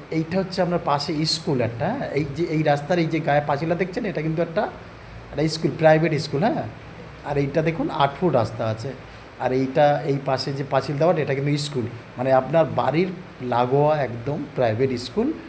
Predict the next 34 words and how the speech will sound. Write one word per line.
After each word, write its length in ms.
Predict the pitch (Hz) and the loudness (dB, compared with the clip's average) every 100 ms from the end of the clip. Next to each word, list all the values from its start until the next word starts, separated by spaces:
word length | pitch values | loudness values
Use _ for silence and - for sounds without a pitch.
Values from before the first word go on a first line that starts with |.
| - - | -18 -10
আর 140 | 123 123 | -2 0
এই 60 | 123 | 0
দেখুন, 240 | 143 214 - | 0 -2 -4
আট 180 | - 135 - | -2 -2 -2
ফুট 140 | 160 | 2
রাস্তা 340 | 139 123 - 139 | 4 4 2 2
আছে। 220 | 143 - 392 - - - | 2 0 -4 -8 -18 -8
আমি 200 | 117 127 135 - | -4 -2 -2 -2
তিন 120 | 233 226 | -2 2
কাঠা 160 | 208 175 | 4 4
জমি 260 | 139 135 | 4 2
দেখাবো। 320 | 117 110 104 104 - - - | 2 0 -2 -6 -12 -12 0
মেন 300 | 143 202 220 | 4 6 8
রোড 160 | 226 226 | 6 4
থেকে 200 | 226 311 320 - 135 | 0 0 -2 -4 -2
দুটো 200 | 196 240 | 2 2
প্লটের 380 | 240 190 185 185 | 6 6 6 4
পরেই 280 | 170 160 226 | 4 4 4
আপনার 280 | - 147 135 | 0 0 2
বাড়ি। 260 | 117 117 202 330 - - | 2 2 0 -4 -8 -6
মেন 340 | 123 147 202 220 151 | 2 4 6 4 4
রোড 240 | 151 185 190 | 6 4 2
থেকে 260 | 147 117 160 403 - - - - - 131 | -4 0 0 0 -4 -16 -20 -18 -12 -2
দুটো 200 | 185 226 | 2 2
প্লটের 380 | 214 160 156 190 | 4 6 6 6
পরেই 280 | 175 202 196 | 4 4 4
আপনার 320 | 131 135 175 - - | 4 4 2 0 -2
এই 200 | 143 135 131 135 - - 120 | 2 2 0 -6 -12 -8 -2
যে 80 | |
বাড়ি, 280 | 135 120 117 135 | 2 2 2 0
মানে 200 | 120 120 | 0 0
জায়গাটি, 440 | 120 113 117 117 339 | 2 4 2 0 -2
আহ, 720 | - - - - 131 120 120 - | -4 -16 -20 -12 -4 -2 -4 -4
তিন 120 | - | 0